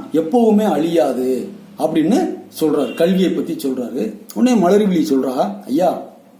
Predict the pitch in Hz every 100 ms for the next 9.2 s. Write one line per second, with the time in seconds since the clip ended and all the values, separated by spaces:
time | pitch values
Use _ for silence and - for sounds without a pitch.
0 | - - - - - - - - - 180
1 | 277 311 285 240 196 202 202 247 - 190
2 | 175 139 131 117 95 - - - - 139
3 | 147 151 127 123 127 196 202 311 392 -
4 | 151 202 214 196 - 165 - 165 143 139
5 | 160 - 202 165 - - 123 196 190 -
6 | - - 113 165 202 214 269 269 131 160
7 | 202 214 165 139 135 131 131 - - 127
8 | 196 254 277 233 - 240 220 208 196 185
9 | 185 180